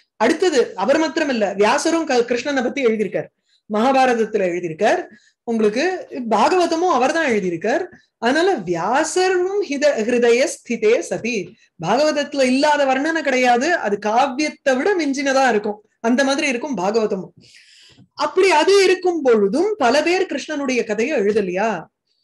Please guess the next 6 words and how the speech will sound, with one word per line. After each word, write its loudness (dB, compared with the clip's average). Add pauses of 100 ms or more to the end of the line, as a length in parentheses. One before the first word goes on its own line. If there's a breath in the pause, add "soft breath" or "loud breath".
(360)
அப்படின்னு 2
கேக்குறார். -2
So 0
தஸ்மின்னு 0
வியாசே -2
ஹிருதயஸ்திதே 0